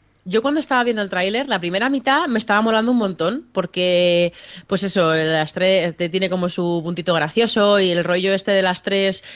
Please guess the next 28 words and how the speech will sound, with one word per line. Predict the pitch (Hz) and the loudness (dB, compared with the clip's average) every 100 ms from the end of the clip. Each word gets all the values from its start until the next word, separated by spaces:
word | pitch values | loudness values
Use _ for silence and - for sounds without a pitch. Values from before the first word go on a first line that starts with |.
| - | -6
eh, | 190 185 185 180 175 | 0 2 4 2 0
como | 185 190 185 | 0 2 2
revolucionando | 185 185 180 190 190 | 2 2 0 0 0
su | 190 208 | 0 0
vida, | 196 190 185 185 185 185 185 185 185 185 | 2 2 4 4 4 4 4 4 2 0
ah, | 180 | -2
con, | 185 190 185 180 | -4 -4 -6 -4
<laughs> | 190 180 - - 180 180 214 180 | -6 -6 -10 -14 -12 -6 -6 -2
gracias | 185 185 185 | -2 0 0
a | 180 180 | 2 2
un | 180 180 | 2 -2
atraco | 175 190 180 185 | -2 -2 -2 -2
y | |
tal, | 175 190 208 - - | 0 0 0 -6 -6
como | - 185 | -2 0
que | 175 180 180 | 2 2 4
me | 180 | 4
llamaba | 185 208 | 4 4
la | 226 | 4
atención. | 208 190 185 170 160 - | 2 0 0 -2 -2 -4
Y | 196 | -2
de | 190 | 0
repente, | 208 233 254 233 190 | 0 2 2 2 0
cuando | 185 190 | 0 0
han | 196 | 0
sacado | 226 220 226 | 2 4 4
lo | 226 | 4
de | 220 214 208 | 4 4 2